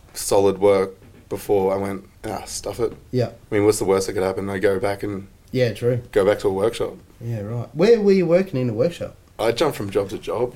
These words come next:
Speaker 2: Oh, I did.
Speaker 1: I
Speaker 2: Oh,
Speaker 1: was,
Speaker 2: yeah,
Speaker 1: yeah,
Speaker 2: yeah.
Speaker 1: I, I think that's a clear indication that I'm not meant to be there. Like,
Speaker 2: Yeah,
Speaker 1: I'd, I'd start
Speaker 2: yeah.
Speaker 1: getting anxiety driving to work.
Speaker 2: Yeah, yeah.
Speaker 1: Just going, "What am I doing here?"
Speaker 2: Yeah. <laughs> Yeah.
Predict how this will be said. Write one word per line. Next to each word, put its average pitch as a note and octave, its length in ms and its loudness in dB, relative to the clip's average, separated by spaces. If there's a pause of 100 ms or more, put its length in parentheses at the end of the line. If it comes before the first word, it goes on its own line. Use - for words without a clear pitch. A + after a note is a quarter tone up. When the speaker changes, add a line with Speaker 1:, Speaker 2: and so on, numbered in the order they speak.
(440)
Speaker 2:
Oh, C#3 100 2
I A#2+ 100 0
did. A2 120 -4
Speaker 1:
I A#2 180 6
Speaker 2:
Oh, A2+ 60 6
Speaker 1:
was, F2+ 280 0
Speaker 2:
yeah, A2 200 4
Speaker 1:
yeah, G#2+ 60 0 (120)
Speaker 2:
yeah. G#2+ 120 -2 (280)
Speaker 1:
I, A2 80 -2
I - 20 0
think A#2+ 400 0 (400)
that's A#2+ 220 2
a G2 120 4 (300)
clear G#2+ 380 6
indication G2 560 -2
that G2 100 2
I'm G2 100 -2
not G2 180 0
meant F#2+ 140 -4
to - 60 -14
be G2 160 0
there. F#2+ 280 0 (280)
Like, G#2+ 180 0
Speaker 2:
Yeah, A2 60 6
Speaker 1:
I'd, G#2 120 4
I'd A2+ 180 2
start A#2+ 180 4
Speaker 2:
yeah. A2+ 120 0
Speaker 1:
getting G#2+ 140 4
anxiety G2 540 4
driving F#2+ 460 4
to G#2 200 0
work. F#2+ 360 0
Speaker 2:
Yeah, G2 260 -4 (120)
yeah. F#2 220 -10 (260)
Speaker 1:
Just - 260 -8
going, F#2 440 -2
"What G2+ 160 0
am F#2 80 -4
I F2 40 -10
doing F#2+ 260 -8
here?" G2 220 -8
Speaker 2:
Yeah. C3 240 0
<laughs> - 460 0 (680)
Yeah. A#2+ 300 0